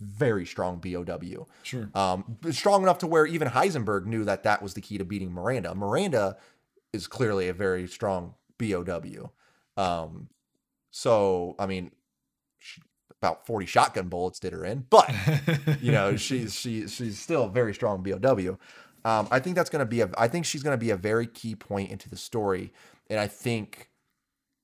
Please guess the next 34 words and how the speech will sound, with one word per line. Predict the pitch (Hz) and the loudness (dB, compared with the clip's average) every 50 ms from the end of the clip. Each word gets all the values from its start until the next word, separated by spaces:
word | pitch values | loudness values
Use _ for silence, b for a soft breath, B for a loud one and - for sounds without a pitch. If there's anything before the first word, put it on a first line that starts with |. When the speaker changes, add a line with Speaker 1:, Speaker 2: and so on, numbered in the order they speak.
| _ _ _ - - - | _ _ _ -18 -6 0
Speaker 1:
all | - 104 110 107 | 4 4 4 4
of | 101 | 4
this | 107 104 90 | 2 -2 -4
is | 90 90 | -6 -10
really | 87 90 98 104 107 104 101 | -8 -6 -4 -2 -2 -2 -2
gonna | 98 98 92 | -2 -4 -4
help | 87 95 95 90 - 92 | -4 -4 -4 -4 -4 -6
us | 90 87 - - - _ _ _ _ _ _ _ _ _ _ _ _ _ _ _ _ _ | -8 -8 -8 -12 -14 _ _ _ _ _ _ _ _ _ _ _ _ _ _ _ _ _
progress | - 117 104 87 95 95 92 87 - - | -8 -8 -4 -2 0 0 0 -2 -4 -10
into | - 90 85 - | -10 -10 -10 -10
that | - 82 82 82 | -10 -10 -8 -8
aspect | 80 82 87 - - - - - - | -8 -8 -10 -12 -16 -18 -20 -20 -18
of | - | -16
that. | - - - 131 | -10 -2 0 0
I'm | 147 143 | 0 0
super, | - - 139 131 - 113 98 - - | 0 -2 -2 -2 0 -2 -2 2 4
I | 135 190 233 | 4 4 6
am, | 220 147 B B B B B B B - | 4 2 B B B B B B B 2
I | 143 202 | 4 6
am | 240 233 180 | 6 4 2
so | - - - - 156 139 139 160 180 | 0 -6 0 4 6 6 6 6 4
excited | 151 - - - 107 110 117 143 147 | 0 -4 -4 -2 0 0 -2 -2 -4
now | 117 90 82 92 98 117 - - b b b b _ | -6 -4 -2 -2 -2 -2 -4 -6 b b b b _
to | - 123 | -8 -6
see | - - - 123 131 | -4 -4 -2 -2 -2
where | 120 131 127 | 0 0 2
they | 120 123 117 | 2 0 0
go | 110 98 101 101 117 | 0 0 0 0 0
because | 127 135 - - 190 190 | -2 -4 -4 -4 -2 -2
it | 175 | -2
is | 143 - - | -2 -2 -4
so | - - 107 110 107 | -2 -2 -2 -2 -2
open | - 98 95 - - 80 73 | -2 -4 -4 -4 -8 -12 -14
now. | 71 - - - - | -16 -18 -20 -20 -20